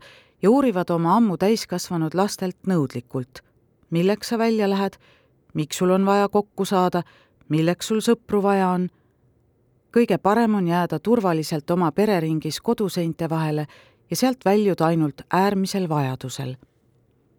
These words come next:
Lisaks laiahaardelisusele olid Securitatel ka julmad võtted. Pikad vanglakaristused, sunnitöö,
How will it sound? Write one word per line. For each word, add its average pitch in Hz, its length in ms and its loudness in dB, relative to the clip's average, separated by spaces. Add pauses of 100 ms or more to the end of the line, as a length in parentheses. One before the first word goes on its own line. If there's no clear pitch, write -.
(1120)
Lisaks 233 400 0
laiahaardelisusele 170 1300 0 (120)
olid 180 220 2
Securitatel 180 960 -2
ka 170 120 -2
julmad 175 500 0
võtted. 135 420 -8 (600)
Pikad 170 340 0
vanglakaristused, 185 1000 -2 (100)
sunnitöö, 180 680 0